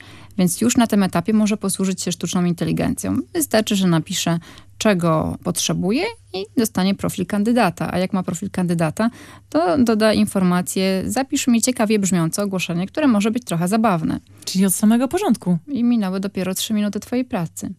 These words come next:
Speaker 1: Więc to jest duże ułatwienie dla rekruterów, ale też może tam dodać na przykład wartości firmy i to ogłoszenie może być spójne jeszcze z tym, jakie firma ma wartości. Więc na pewno to jest coś,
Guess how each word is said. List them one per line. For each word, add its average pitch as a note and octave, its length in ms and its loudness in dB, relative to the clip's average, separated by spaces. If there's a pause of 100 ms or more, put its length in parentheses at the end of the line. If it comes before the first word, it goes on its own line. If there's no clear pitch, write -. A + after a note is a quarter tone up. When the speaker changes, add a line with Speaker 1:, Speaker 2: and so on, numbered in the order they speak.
(120)
Speaker 1:
Więc G3+ 200 -2
to A3 80 0
jest G3+ 220 2
duże G#3+ 420 2
ułatwienie G3 540 0
dla F3 480 0
rekruterów, F3+ 760 -2
ale G3+ 240 4
też F#3 240 -4
może F3+ 240 0
tam F3+ 180 -2
dodać F3 260 -2
na G3+ 80 -2
przykład F#3+ 320 -2
wartości F#3 520 0
firmy G3 520 0 (180)
i G#3 60 0
to F#3+ 160 -4
ogłoszenie F#3 460 -2
może G#3 180 0
być G3 200 -4
spójne F#3+ 500 2
jeszcze F3 240 -4
z - 40 -10
tym, G#3 160 0
jakie G#3+ 180 -2
firma A#3 240 2
ma A#3 120 4
wartości. A3 580 -2 (460)
Więc G#3+ 180 2
na G#3+ 100 4
pewno A#3+ 500 4 (200)
to A3+ 100 -4
jest G#3 280 -4
coś, A#3 280 -2